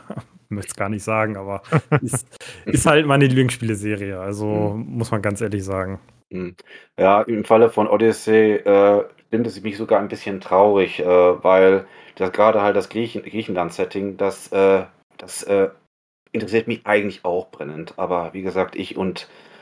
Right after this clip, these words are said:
Speaker 2: äh, dieses neue Gameplay-Gerüst so, äh, nee, ich, ich hab die Befürchtung, da, da werde ich noch schlimmer als in Origins, das hat mir zumindest Tobi mir gesagt,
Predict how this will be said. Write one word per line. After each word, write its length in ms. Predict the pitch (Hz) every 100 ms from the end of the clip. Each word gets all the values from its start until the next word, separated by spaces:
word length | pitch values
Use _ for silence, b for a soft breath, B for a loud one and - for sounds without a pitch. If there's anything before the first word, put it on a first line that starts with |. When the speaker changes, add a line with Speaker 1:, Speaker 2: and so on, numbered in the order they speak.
| b
Speaker 2:
äh, 500 | 98 95 95 95 95 90 -
dieses 260 | 101 98 98
neue 220 | 98 95
Gameplay-Gerüst 840 | 98 107 107 95 98 90 98 -
so, 300 | - 98 98 95 B B B B B
äh, 320 | 95 98 95 85 B B B -
nee, 220 | - -
ich, 360 | - - - - _ _ _
ich 180 | - 101
hab 220 | - 98
die 60 | 92
Befürchtung, 420 | 92 87 90 87
da, 140 | 85
da 180 | 85 92
werde 140 | 87
ich 160 | - - -
noch 260 | 101 104 110
schlimmer 340 | - 107 107
als 200 | 98 101
in 100 | 98 90
Origins, 520 | 98 95 104 107 -
das 140 | -
hat 80 | 92
mir 80 | 92
zumindest 260 | 101 95
Tobi 180 | - 95
mir 100 | 92
gesagt, 380 | 87 85 92 -